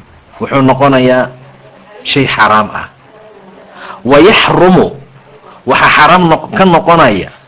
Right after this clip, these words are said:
min asibaaci, sibaaca xaggiisa, xayawaanka, maa lahu naabun, wixii mici leh, micidaasoo qawiyun, xoog leh, ka kan adag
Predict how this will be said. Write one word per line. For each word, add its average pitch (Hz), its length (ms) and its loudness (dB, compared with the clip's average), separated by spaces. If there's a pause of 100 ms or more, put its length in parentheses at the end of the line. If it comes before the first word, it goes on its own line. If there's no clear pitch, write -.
(500)
min 151 280 2
asibaaci, 160 1000 0 (480)
sibaaca 147 560 0
xaggiisa, 135 460 -6 (420)
xayawaanka, 139 640 0 (880)
maa 175 460 4
lahu 170 320 0
naabun, 160 720 0 (140)
wixii 160 320 0
mici 151 380 -2
leh, 98 160 0 (840)
micidaasoo 165 880 2
qawiyun, 175 640 2
xoog 202 400 0
leh, 104 260 -2 (180)
ka 135 120 -4
kan 165 320 -2
adag 135 400 -4